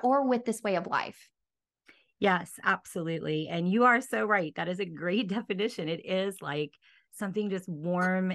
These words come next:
Speaker 2: and comforting wrapping around you. And hygge is a Danish concept, and it basically means to create coziness or comfort in ways that make you feel content and well. It's about making your space, your clothing,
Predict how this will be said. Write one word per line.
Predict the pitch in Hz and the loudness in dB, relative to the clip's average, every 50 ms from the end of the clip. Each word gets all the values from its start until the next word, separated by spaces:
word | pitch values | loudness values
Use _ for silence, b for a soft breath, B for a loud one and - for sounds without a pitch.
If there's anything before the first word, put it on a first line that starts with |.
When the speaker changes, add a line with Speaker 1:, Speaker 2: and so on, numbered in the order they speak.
| - - | -4 -4
Speaker 2:
and | 170 165 160 156 160 156 | -4 -2 -2 -2 -2 -4
comforting | - - - 185 185 185 185 - 170 156 151 147 143 143 | -6 -4 -2 -2 -2 0 0 0 0 2 2 2 2 2
wrapping | 143 151 147 147 - 151 131 | 2 2 2 0 0 -2 -2
around | 143 139 135 127 - - - | -2 -2 -4 -6 -8 -10 -10
you. | 113 - 139 - 180 b b b b b b b b - | -8 -8 -8 -10 -10 b b b b b b b b -2
And | 196 190 185 185 180 185 180 - - _ - | 0 2 2 4 2 2 0 -2 -6 _ -14
hygge | 185 - 311 330 302 302 254 214 214 202 202 - - | -4 0 2 2 4 4 4 4 4 2 0 -2 -4
is | - 190 185 | -6 -6 -4
a | - 180 180 160 151 - | -4 -4 -4 -4 -4 -4
Danish | 180 175 180 190 185 175 185 180 - | -2 -2 0 0 0 0 -2 -4 -6
concept, | - - 170 156 151 156 - - - - - - _ - b b b b b b b b | -6 -4 -4 -4 -4 -4 -4 -6 -6 -6 -8 -10 _ -20 b b b b b b b b
and | - 202 208 | 0 0 0
it | 208 208 175 | 0 0 2
basically | 160 208 220 240 240 - 302 - 320 302 | 2 4 4 2 0 -2 -4 -2 0 0
means | 269 190 165 165 165 165 170 - | 0 0 0 -2 -4 -4 -4 -6
to | - 196 | -6 -6
create | - - 208 185 180 170 170 _ | -4 -2 0 0 0 0 -2 _
coziness | - - - 180 160 156 175 180 220 208 220 233 247 277 311 - - - - | -10 -6 -4 -4 -4 -4 -4 -4 -2 -2 0 0 0 -2 -2 -4 -8 -8 -6
or | - 170 | -4 -4
comfort | 165 - - - 156 165 - - 202 220 254 233 - b b b b b b b b | -4 -4 -4 -4 -4 -2 -2 0 2 2 2 0 -2 b b b b b b b b
in | - 196 202 185 | 0 2 2 4
ways | 196 196 208 214 220 185 | 4 4 4 4 2 0
that | - 160 - | 0 -2 0
make | - 185 185 180 - - | 0 -2 -4 -4 -6 -8
you | 170 180 196 | -8 -8 -6
feel | 190 - 196 175 165 | -4 -2 0 0 0
content | 165 - - 156 151 156 - - 165 165 160 190 208 - - _ _ - | 0 -4 -6 -10 -10 -10 -8 -6 -4 -4 -2 -4 -4 -6 -10 _ _ -6
and | 175 160 160 147 | -6 -4 -4 -4
well. | 143 151 151 143 - - - - - - _ _ _ _ _ _ _ _ _ _ - | -2 -2 -2 -2 -2 -6 -10 -14 -16 -20 _ _ _ _ _ _ _ _ _ _ -2
It's | 208 190 190 | -2 0 2
about | 220 202 220 226 226 220 214 208 - - | 2 2 4 2 2 2 0 0 -2 -4
making | - 190 196 190 190 - 233 220 214 | -4 -4 -4 -4 -4 -2 -2 -2 -2
your | 190 175 175 | -2 -2 -4
space, | 180 - - - - - 247 262 254 254 254 247 254 247 - - - | -6 -10 -14 -14 -8 -4 -2 0 0 0 0 -2 -4 -6 -10 -18 -14
your | - 170 156 160 | -10 -10 -10 -10
clothing, | - - - - 214 208 220 226 220 220 220 220 214 220 214 | -10 -10 -4 0 2 4 4 4 2 2 2 2 2 2 0